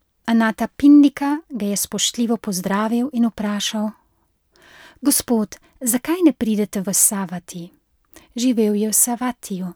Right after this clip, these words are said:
najbolj poseljenem mestu v Indiji tistega časa. Tam je ogromno ljudi, vsi trpijo, bogati in revni. Če bi tam imeli meditacijski center, bo to koristilo mnogim ljudem, gospod.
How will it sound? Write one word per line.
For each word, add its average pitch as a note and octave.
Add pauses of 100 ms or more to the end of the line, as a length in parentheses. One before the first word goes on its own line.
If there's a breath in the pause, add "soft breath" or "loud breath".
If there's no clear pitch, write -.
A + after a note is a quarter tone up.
(100)
najbolj A#3
poseljenem G#3
mestu G3
v G3+
Indiji F#3+
tistega G#3
časa. F3+ (1120 loud breath)
Tam C#4
je B3+
ogromno A3
ljudi, F#3 (180)
vsi -
trpijo, F3+ (300)
bogati A3
in C4+
revni. F#3 (680 soft breath)
Če B3+
bi A#3
tam D4
imeli A#3
meditacijski G#3+
center, G#3 (300 soft breath)
bo A#3+
to C4+
koristilo B3
mnogim B3
ljudem, F3+
gospod. -